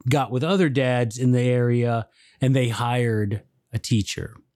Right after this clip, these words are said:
And this teacher taught them about the history of Rome and Greece and, uh, their Latin historians and, uh, basic things like that, English history.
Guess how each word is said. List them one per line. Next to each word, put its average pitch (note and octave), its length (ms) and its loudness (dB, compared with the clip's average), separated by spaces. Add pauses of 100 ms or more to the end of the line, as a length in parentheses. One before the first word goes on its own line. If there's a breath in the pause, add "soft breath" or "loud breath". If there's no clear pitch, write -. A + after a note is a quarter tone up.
(480)
And C3+ 100 4
this C3 140 0
teacher A#2+ 240 -2
taught G#2 320 -4
them G#2+ 260 2
about A2+ 320 -2
the B2 60 2
history C#3 320 2
of A2+ 180 0
Rome B2 480 2
and A#2+ 220 4
Greece A2+ 560 2
and, A2+ 200 0 (460 soft breath)
uh, A2 280 2
their A2+ 140 0
Latin A2+ 300 -2
historians A2 1000 0
and, G#2+ 460 2
uh, G2 240 0
basic A#2 340 -2
things G#2 180 -4
like F#2 100 -4
that, F#2+ 160 -8
English A#2 440 0
history. G#2 520 -6